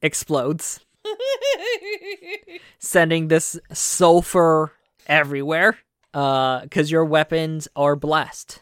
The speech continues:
Speaker 1: so that does aggravated damage to them.
Speaker 2: That it does.
Speaker 1: Uh, it is now the other imp's turn, who sees that,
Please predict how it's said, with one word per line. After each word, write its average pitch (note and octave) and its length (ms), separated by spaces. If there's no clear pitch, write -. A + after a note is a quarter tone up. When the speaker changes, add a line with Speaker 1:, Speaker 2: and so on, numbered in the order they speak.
Speaker 1:
so C3 320
that C3 300
does C3+ 160
aggravated C#3 1000
damage C#3 520
to E3 120
them. F3+ 300
Speaker 2:
That G3 200
it G#3+ 140
does. C4 300
Speaker 1:
Uh, C#3+ 600
it D3+ 80
is D#3+ 140
now D#3+ 140
the D#3+ 200
other G3 200
imp's D3 280
turn, C#3+ 380
who C#3+ 100
sees G3+ 440
that, F3 360